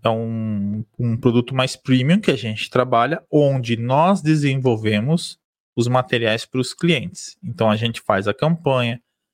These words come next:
a gente faz os vídeos, a gente faz as fotos, a gente, nós fazemos, nós somos o marketing do cliente, né? É o plano, por exemplo, que a gente tem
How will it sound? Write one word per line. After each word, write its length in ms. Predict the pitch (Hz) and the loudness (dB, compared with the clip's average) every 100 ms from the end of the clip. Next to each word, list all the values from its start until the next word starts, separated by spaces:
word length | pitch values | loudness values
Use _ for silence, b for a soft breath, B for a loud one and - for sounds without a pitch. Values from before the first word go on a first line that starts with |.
| _ - | _ -4
a 80 | |
gente 280 | 123 101 - | -2 -4 -6
faz 260 | - 95 120 | -4 -4 -2
os 180 | 143 120 | -4 -2
vídeos, 560 | 120 127 120 110 107 | 2 4 2 0 -2
a 80 | 107 | -2
gente 260 | 95 98 - | -2 -4 -2
faz 240 | 92 90 | -2 0
as 200 | 107 - | -2 -2
fotos, 600 | - 113 117 113 - 107 | 0 4 4 4 0 -2
a 40 | 104 | 0
gente, 420 | 107 120 - 170 b _ _ _ - | -2 -2 -2 -4 b _ _ _ 0
nós 320 | 127 165 185 | 2 2 0
fazemos, 520 | 170 131 143 147 123 120 - - | -2 0 -2 -4 -6 -6 -6 0
nós 200 | 143 - | 0 0
somos 500 | - 185 214 190 147 | 0 2 4 2 4
o 80 | 143 | 0
marketing 720 | 123 131 131 135 123 127 113 | 2 0 -2 -8 -6 -4 0
do 120 | 117 | 0
cliente, 600 | 117 113 90 - - - | 0 -2 -4 -10 -16 -6
né? 180 | 117 110 - | -2 -2 0
É 60 | |
o 80 | 113 | -2
plano, 320 | - 117 113 | 0 -2 -2
por 160 | - 110 | -2 -2
exemplo, 320 | 107 113 - | 0 -4 -4
que 80 | 110 | -4
a 60 | |
gente 280 | 104 107 - | -2 -2 -2
tem 300 | 110 104 98 | -2 -2 -6